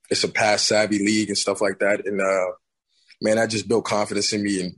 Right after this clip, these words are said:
I can, I can handle anything and anybody. So I feel like I'm, I'm very, I'm very ready for the challenge.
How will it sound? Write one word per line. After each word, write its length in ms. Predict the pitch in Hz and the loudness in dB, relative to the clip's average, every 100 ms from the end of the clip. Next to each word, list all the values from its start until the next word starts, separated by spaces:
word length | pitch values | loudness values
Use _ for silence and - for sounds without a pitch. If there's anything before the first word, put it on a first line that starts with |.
| _ | _
I 100 | 104 | -4
can, 200 | 101 98 95 | -2 -2 -2
I 100 | 110 | -2
can 120 | 104 | 0
handle 320 | 110 101 95 | 0 2 0
anything 360 | 107 95 101 92 | 0 0 -2 0
and 100 | 101 | -2
anybody. 400 | 95 98 101 101 _ _ _ _ - | -2 0 0 -2 _ _ _ _ -4
So 180 | 101 | -2
I 40 | 92 | 0
feel 160 | 107 | 0
like 120 | 98 98 | 0 0
I'm, 200 | 90 - | -4 -6
I'm 160 | 101 95 | -6 -2
very, 360 | 104 95 92 - | 0 0 -2 -4
I'm 100 | 98 | -4
very 220 | 107 101 | 0 0
ready 220 | 90 92 90 | 2 0 -2
for 140 | - | -4
the 40 | |
challenge. 500 | - 90 92 - - | -4 -4 -6 -12 -20